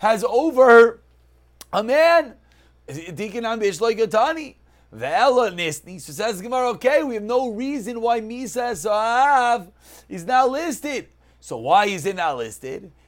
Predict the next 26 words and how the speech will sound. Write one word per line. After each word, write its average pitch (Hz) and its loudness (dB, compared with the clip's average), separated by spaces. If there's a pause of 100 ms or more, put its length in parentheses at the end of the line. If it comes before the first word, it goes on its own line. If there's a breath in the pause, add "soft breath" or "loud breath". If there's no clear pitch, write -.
(260)
Answers 233 -2
the 147 -10
Gemara, 220 2
Tana 226 -2
davar 220 -2
she'esh 180 -10
lo 214 -2
kitzva 196 -12
katani, 208 -4
davar 180 -8
she'ein 185 -10
lo 202 -8
kitzva 156 -12
lo 175 -2
katani. 107 -14 (520 soft breath)
Tani 277 2
with 214 -4
a 196 -6
kitzva 185 -4
value, 196 2
a 202 -8
dollar 196 0
point, 196 -4
that 214 0
we 233 -8
list. 247 -6